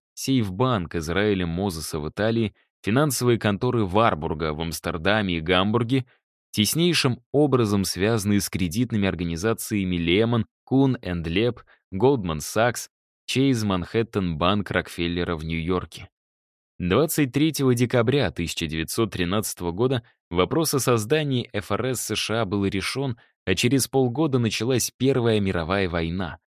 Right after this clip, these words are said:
И именно из этого денежного спрута сотнями ручейков и рек кредитные деньги полились в экономику воюющих стран, принося баснословные прибыли ростовщикам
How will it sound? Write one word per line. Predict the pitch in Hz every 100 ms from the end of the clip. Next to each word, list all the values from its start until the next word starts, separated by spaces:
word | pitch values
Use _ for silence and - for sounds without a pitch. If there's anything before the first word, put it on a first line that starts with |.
| _ -
И | 92
именно | 131 143 131 127
из | 107
этого | 143 156 117
денежного | 95 120 135 101 101 90
спрута | - - 131 147 147 120 _ _ -
сотнями | - 165 156 135 127
ручейков | 127 120 117 104 143 139 -
и | 107
рек | 110 135 113 - _ _
кредитные | - 101 120 170 139 120
деньги | 107 151 135 127
полились | - 147 127 117 127 110 -
в | 98
экономику | 98 92 110 101 95
воюющих | 87 87 104 95 - 82
стран, | - 92 101 92 73 - _ _ -
принося | 117 117 113 - 135
баснословные | 95 131 - 123 110 117 127 123 101 98
прибыли | 85 123 120 101
ростовщикам | 98 95 - 98 - 95 127 117